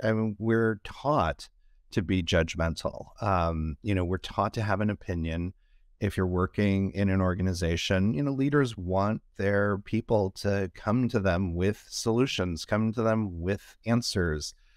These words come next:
So we're, we're trained to, like, "Oh, I've gotta have my opinion." And then, "Oh, I need to fight for my opinion 'cause I have to be right if I hope to get ahead." There's, that's a, another fallacy people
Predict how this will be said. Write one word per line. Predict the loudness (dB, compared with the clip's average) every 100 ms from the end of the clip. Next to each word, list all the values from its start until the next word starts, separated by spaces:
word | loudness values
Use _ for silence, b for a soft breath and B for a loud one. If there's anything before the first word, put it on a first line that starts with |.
| -20 -2
So | 4 4 4 0
we're, | -4 -4 -6
we're | -6
trained | -4 -2 0 2 0 -2 -6 -2
to, | 2
like, | 2 4
"Oh, | 2
I've | 2
gotta | -2 -4 -2
have | -2 -2 -4 -10 _ _ _ -2
my | 0
opinion." | 2 2 4 4
And | 2
then, | 2
"Oh, | 2 2
I |
need | 2 -2
to | -8
fight | -8 -2 -2 -2
for | -2
my | -2 -2
opinion | -4 -8 -10 -10 -12 -10
'cause | -8 -6
I | -4 -2
have | -4 -4
to | -6
be | -2 0
right | 2 2 2 0
if | 0
I | -2
hope | -2 -6 -6
to | -6
get | -4 -4
ahead." | -2 -2 -2 -2
There's, | -4 -6 -6
that's | -6 -4
a, | -6 -4 0
another | 2 2
fallacy | 0 0 0 -2 -4
people | -4 -4 -4 -4